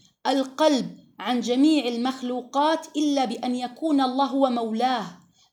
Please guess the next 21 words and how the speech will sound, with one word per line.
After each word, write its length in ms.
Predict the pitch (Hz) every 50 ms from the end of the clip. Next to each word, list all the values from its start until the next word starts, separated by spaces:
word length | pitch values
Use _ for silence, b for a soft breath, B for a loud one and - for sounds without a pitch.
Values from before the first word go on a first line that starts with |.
| b
الذي 640 | 214 226 247 247 208 214 254 254 247 - - 208 220
لا 220 | 262 302 349 381 370
يعبد 460 | 359 359 320 302 254 277 - - 285
إلا 400 | 285 269 254 247 240 240 233 226
إياه، 580 | 226 214 202 190 220 233 226 214 190 175 - B B B B B B
ولا 320 | 208 214 247 247 247 247 247
يستعين 580 | 247 247 233 240 - - 254 233 247 294 285
إلا 400 | 262 262 269 262 247 240 233 220
به، 380 | 208 220 240 214 220 190 - - - b b b b b
ولا 360 | 208 233 320 349 370 392 370
يحب 440 | 339 311 320 - - - 277 226 220
إلا 440 | - - 294 277 254 240 240 226 214
هو، 380 | 202 226 294 302 262 190 - - - - _ _ _ _ _ _ -
ولا 560 | 202 240 302 330 339 330 302 277 - - - - _ _ -
يحب 480 | 214 294 302 - 359 285 208 - -
إلا 380 | 269 254 247 240 247 254 233 247
له، 340 | 277 285 240 226 180 170 B B B B B
ولا 340 | 202 208 277 330 349 403 392
يبغض 400 | 381 392 330 294 269 311 233 -
إلا 320 | - 262 247 240 240 226 220
له." 260 | 220 196 175 -